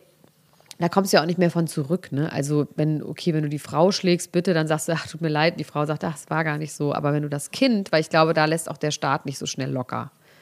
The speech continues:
wenn das Kind verletzt ist. Ich glaube, wenn Domestic Violence nur die Partnerin betrifft, dann lässt der Staat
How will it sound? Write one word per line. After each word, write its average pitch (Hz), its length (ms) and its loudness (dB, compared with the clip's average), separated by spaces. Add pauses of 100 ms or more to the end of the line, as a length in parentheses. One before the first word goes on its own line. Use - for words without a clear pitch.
(160)
wenn 139 80 -4
das 139 160 0
Kind 151 220 0
verletzt 131 420 -2
ist. - 160 -8
Ich - 60 -12
glaube, 160 260 4
wenn 165 220 2 (420)
Domestic 175 380 0
Violence 175 340 2
nur 190 180 2
die 185 100 0
Partnerin 196 540 0
betrifft, 196 380 -4
dann 175 200 0
lässt 165 220 -2
der 170 80 -2
Staat 160 280 -4